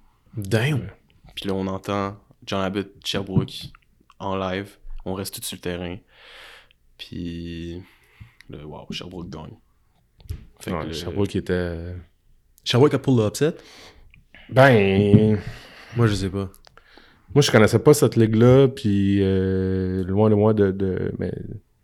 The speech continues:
Speaker 2: tu sais, Sherbrooke, Sherbrooke, c'était une bonne équipe, mais je pense que tout le monde les voyait en, en milieu,
Speaker 3: Mm.
Speaker 2: en milieu de peloton durant, ben, du moins avant la saison.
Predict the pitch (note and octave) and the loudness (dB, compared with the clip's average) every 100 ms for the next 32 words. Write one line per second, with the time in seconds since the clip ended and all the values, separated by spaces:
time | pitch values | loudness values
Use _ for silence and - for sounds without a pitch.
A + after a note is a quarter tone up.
0 | _ - - _ _ - G#2 G2+ F#2+ F#2 | _ -18 -18 _ _ -8 -2 0 0 -2
1 | F2 G2+ G2 A2+ - _ _ - - - | -4 -2 0 0 -4 _ _ -20 -20 -20
2 | _ _ _ _ - - G#2 B2 - G2+ | _ _ _ _ -16 -6 -4 -2 2 2
3 | G2+ A2+ A2 G#2+ G#2+ C#3 A#2 F#2+ F2+ - | 8 8 8 6 0 0 0 0 0 -2
4 | A2 - - G#2 G#2+ G#2 G2 F#2+ A2 G2 | -4 -4 -4 2 4 6 4 4 2 2
5 | F2+ F2+ F2+ F#2+ F#2+ G2+ G#2 G#2 G#2+ A2 | 0 -2 -2 -2 0 0 2 2 4 4
6 | A2 A#2 A2 A2 _ _ - _ - G2 | 2 0 -6 -10 _ _ -20 _ -4 0
7 | F#2+ G2+ - G#2 - G2+ G#2 G2 F#2 F#2 | 4 4 4 0 2 0 0 -2 -2 -4
8 | - - F2 F2+ F2+ E2+ F2 F2+ G2 F#2 | -8 -16 -12 -4 -2 -2 -4 -4 -2 -2
9 | F#2+ G2 G2+ F#2 F#2 G2+ C3+ | 0 -2 -2 -2 -2 -4 -6